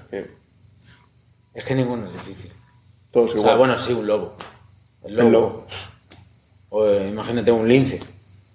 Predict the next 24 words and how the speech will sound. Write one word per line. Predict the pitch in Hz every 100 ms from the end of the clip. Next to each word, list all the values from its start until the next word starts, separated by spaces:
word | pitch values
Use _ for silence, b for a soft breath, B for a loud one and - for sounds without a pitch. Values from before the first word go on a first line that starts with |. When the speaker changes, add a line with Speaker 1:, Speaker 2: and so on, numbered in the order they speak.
| _ _
Speaker 2:
O | -
sea, | 113
de | 107
la, | 107 104 92
de, | 95 107 90
eso | 98 110
es | -
una | 113 117 110
cosa, | 110 113 104
son | - 117
animales, | 120 117 120 123 120 - - _ _ _ _ _ 87 92 85 85 85 98
son | 107 120 123 117 90 -
felinos, | - 120 139 139 165 - - 104
o, |
o, | 117 113 117 113 110 107 101 71 107 107 101 107
o |
sea, | 110 113
es, | - 82
es | 107 113 104
difícil. | 120 123 - 104 - B B -
Pero, | 117 113 110 107 104 101 95 - - _ _ _ _ _ _
mm, | - 76 - 101 101 110
no | 113
sé, | 113 110 -